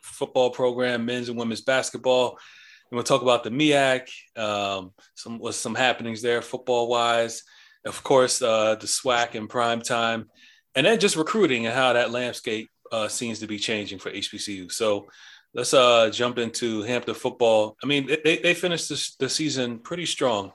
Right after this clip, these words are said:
Um, they lost, unfortunately, to North Alabama, a game that they could have and should have won, and they would have won on a nice little three-game winning streak. Actually,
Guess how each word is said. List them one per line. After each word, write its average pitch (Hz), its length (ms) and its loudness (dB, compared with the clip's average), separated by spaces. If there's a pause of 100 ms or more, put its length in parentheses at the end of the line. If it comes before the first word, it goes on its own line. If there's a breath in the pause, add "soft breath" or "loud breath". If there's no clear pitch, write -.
(120)
Um, 110 520 0
they 117 120 0
lost, 139 360 6
unfortunately, 113 880 -6 (480 soft breath)
to 117 320 0
North 113 260 0
Alabama, 107 540 0
a 104 40 -6
game 135 240 0
that 120 160 -2
they 123 100 -2
could 147 240 2
have 107 80 -2
and 101 100 -6
should 131 160 -2
have 104 120 -2
won, 110 300 0
and 101 100 -8
they 110 100 -2
would 107 160 -2
have 98 120 -4 (160)
won 107 280 -6
on 98 160 -4
a 95 200 -8
nice 104 280 -6
little 104 160 -4
three-game 101 520 -6
winning 107 200 -6
streak. 101 260 -12
Actually, 117 560 0